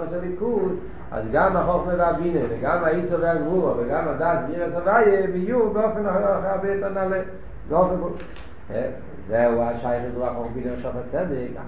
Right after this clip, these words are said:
פי ההסברה הזאת אפשר להבין גם את ה-, את ההסבר, למה אומרים על משיח, שיהיה אצלו חכמה ובינה, ועל ידי זה יהיה משפט צדק. החכמה ובינה כשנמשוך מהכלל ברוח הויה, על החכמה והבינה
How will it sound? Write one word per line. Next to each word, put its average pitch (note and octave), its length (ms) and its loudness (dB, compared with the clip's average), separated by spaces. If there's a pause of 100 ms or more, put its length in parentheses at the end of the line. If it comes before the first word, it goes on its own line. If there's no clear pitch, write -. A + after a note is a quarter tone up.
(100)
פי F3 260 -2
ההסברה B2 560 0
הזאת C#3 480 2
אפשר B2 220 -6
להבין B2 460 -4 (560)
גם B2+ 240 0
את - 100 -2
ה-, A#2+ 400 -2
את B2 60 -6
ההסבר, B2 460 0 (180)
למה B2 180 -2
אומרים B2 280 -2
על B2 80 -2 (100)
משיח, B2 320 -2 (600)
שיהיה A#2+ 360 0
אצלו B2 180 -4
חכמה C3 340 -4
ובינה, B2 340 0
ועל B2 140 0
ידי A#2+ 260 -2
זה C3+ 60 0
יהיה D3+ 160 -2
משפט E3+ 260 -2
צדק. C3 580 -2 (140)
החכמה F3+ 600 0
ובינה B2 560 -4
כשנמשוך B2+ 520 -4
מהכלל C3 440 -2
ברוח B2 280 -4
הויה, C3+ 520 -2 (720)
על F2 80 -10
החכמה F3 500 2
והבינה B2+ 420 -2